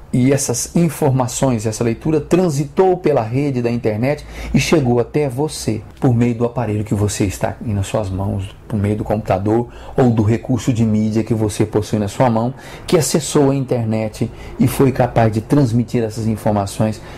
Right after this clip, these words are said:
que nós gravamos. A internet é um intermediário. O médium funciona assim. Alguém que renuncia a si mesmo naquele instante e permite que um espírito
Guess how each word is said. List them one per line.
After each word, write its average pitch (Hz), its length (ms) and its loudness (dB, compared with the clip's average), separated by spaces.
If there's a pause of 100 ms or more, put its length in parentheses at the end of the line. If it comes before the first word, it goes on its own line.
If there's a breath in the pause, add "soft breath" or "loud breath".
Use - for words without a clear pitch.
(100)
que 131 100 2
nós 107 240 4
gravamos. 101 760 -2 (160)
A 104 80 0
internet 110 480 0
é 113 120 0
um 113 100 2
intermediário. 104 800 -2 (1080)
O 113 100 2
médium 131 500 2
funciona 104 480 -4
assim. - 260 -8 (1120 loud breath)
Alguém 120 380 4
que 127 80 -2
renuncia 120 520 2
a - 20 0
si - 180 0
mesmo 117 400 2
naquele 107 320 0
instante 139 440 -2
e 151 40 0
permite 113 420 2
que - 80 0
um 151 80 2
espírito 139 560 0